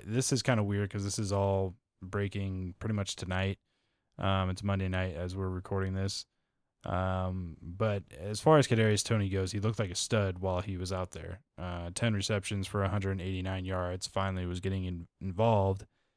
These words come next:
Everyone is so excited because, you know, uh, all the injuries New York's dealing with. Um, you know, everyone kinda thought it was, "Okay, it's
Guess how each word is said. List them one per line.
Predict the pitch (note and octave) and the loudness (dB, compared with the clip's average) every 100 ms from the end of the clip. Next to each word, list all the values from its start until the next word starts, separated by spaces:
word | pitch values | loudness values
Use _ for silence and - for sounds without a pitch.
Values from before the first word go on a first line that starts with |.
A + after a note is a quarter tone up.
| _ _ | _ _
Everyone | A#2 A#2+ A#2 A2 | 2 6 6 6
is | G2 | 4
so | - A2+ | 4 4
excited | G2 A#2 A2+ G#2+ | 4 4 6 4
because, | G#2 G2+ G#2+ G2+ F#2+ - - | 2 2 2 2 0 -2 -4
you | A2 | -2
know, | G2 F#2 F#2 F#2 - | -2 0 -2 -4 -6
uh, | F#2+ F#2+ F#2+ F#2 F2 | -4 -2 -2 -4 -6
all | - G#2+ | -4 -2
the | G#2 G2+ | 0 2
injuries | G#2+ G2+ G2 | 2 2 0
New | G2 | 0
York's | F#2+ G2 - | 2 2 0
dealing | - A2+ A#2 G#2 | 0 2 4 4
with. | G2+ G2 - _ _ _ _ _ _ _ _ | 2 0 -2 _ _ _ _ _ _ _ _
Um, | A2+ G#2 G2+ F#2+ F#2 F#2 - _ _ _ _ | -4 0 0 -2 -4 -6 -12 _ _ _ _
you | - | -6
know, | G2+ F#2+ | -2 -2
everyone | F2+ G2 G2+ G2 F#2 - | -2 -2 0 -2 -4 -4
kinda | - A2+ | 0 2
thought | F#2+ G#2 G2+ | 2 2 2
it | |
was, | F#2+ F#2 | 0 -4
"Okay, | G2 G#2 | -4 -2
it's | G2 F#2 - | -2 -4 -8